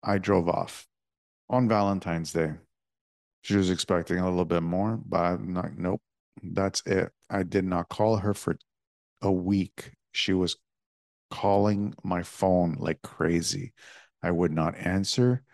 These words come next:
I wouldn't respond to her text messages. Nothing,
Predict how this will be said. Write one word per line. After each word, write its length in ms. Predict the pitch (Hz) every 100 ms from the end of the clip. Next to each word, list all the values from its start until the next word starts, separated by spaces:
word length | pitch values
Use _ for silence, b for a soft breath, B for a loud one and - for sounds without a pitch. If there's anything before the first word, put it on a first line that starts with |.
| b _
I 80 | -
wouldn't 380 | 82 82 80 -
respond 580 | 85 87 - 90 85 80
to 100 | 87
her 80 | 78
text 400 | - 110 - -
messages. 680 | 113 - 107 117 120 120 - _ _ _ _ -
Nothing, 840 | 90 95 104 101 - 78 73 -